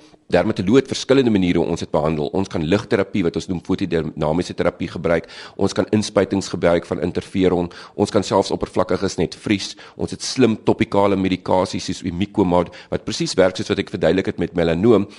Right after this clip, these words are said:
wat jou immuunstelsel aanskakel en dan eintlik die kanker beveg. So daar's eintlik wonderlike terapieë beskikbaar vir basalsel wat kosmeties uitstekend is, sonder dat jy gesny hoef te word. Ek sê altyd, as jy na 'n chirurg toe gaan vir 'n basalselkarsinoom hantering, gaan hy uitgesny word.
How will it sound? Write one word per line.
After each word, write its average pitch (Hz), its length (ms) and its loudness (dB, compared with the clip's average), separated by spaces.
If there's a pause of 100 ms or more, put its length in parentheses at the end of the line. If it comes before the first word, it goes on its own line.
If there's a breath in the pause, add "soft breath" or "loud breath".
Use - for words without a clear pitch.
(120 loud breath)
wat 85 140 -4
jou 98 100 4
immuunstelsel 104 640 2
aanskakel 80 600 -2
en 87 120 -2
dan 82 200 -2
eintlik 90 180 -2
die 92 140 -6
kanker 85 280 -4
beveg. 78 460 -4
So 101 60 -4
daar's 104 120 -2
eintlik 151 300 -2
wonderlike 104 480 2
terapieë 92 480 0
beskikbaar 82 640 0 (140)
vir 80 120 -4
basalsel 80 680 2 (180 loud breath)
wat - 120 -6
kosmeties 131 500 2
uitstekend - 520 -2
is, - 120 -14
sonder 139 240 2
dat 123 160 0
jy 110 60 -2
gesny 107 340 0
hoef 87 140 -2
te 69 100 -8
word. - 300 -12 (300 loud breath)
Ek - 100 -8
sê - 120 0
altyd, 139 200 2
as 104 120 -2
jy 107 60 0
na 90 100 4
'n 90 60 2
chirurg 90 340 0
toe 143 100 0
gaan 107 200 0
vir 98 120 -2
'n 85 60 2
basalselkarsinoom 87 1040 0
hantering, 90 380 -2
gaan 98 140 -4
hy 87 60 2
uitgesny - 420 -4
word. - 220 -14